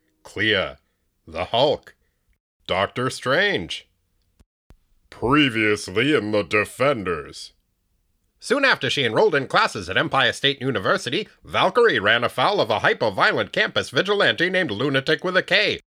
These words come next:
who killed or maimed students for committing minor infractions while he spouted a stream of acontextual pop culture references. The sorcerously Scandinavian swordslinger battled the misspelled monickered miscreant on multiple occasions,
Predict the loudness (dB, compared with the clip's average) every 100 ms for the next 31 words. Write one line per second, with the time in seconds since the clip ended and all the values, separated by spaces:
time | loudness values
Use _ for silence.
0 | _ -8 2 4 4 2 2 2 0 -4
1 | -6 -6 -6 -2 -2 0 2 2 2 2
2 | 2 0 0 0 0 0 -6 -8 -16 -2
3 | 2 2 2 0 0 2 0 -2 -2 0
4 | 0 0 -2 -2 -2 -2 0 -2 0 -2
5 | -2 -4 -4 -4 -2 -4 -2 -2 -2 0
6 | 2 2 0 -4 -4 -8 -8 -14 _ _
7 | _ _ _ -2 2 2 2 0 0 0
8 | 0 2 0 2 0 2 0 0 -2 0
9 | -2 -2 0 2 2 2 -2 -2 -2 -2
10 | -2 -2 0 -2 -2 -2 -4 -4 -6 -2
11 | -2 0 0 2 0 0 0 0 0 2
12 | 0 0 -4 -6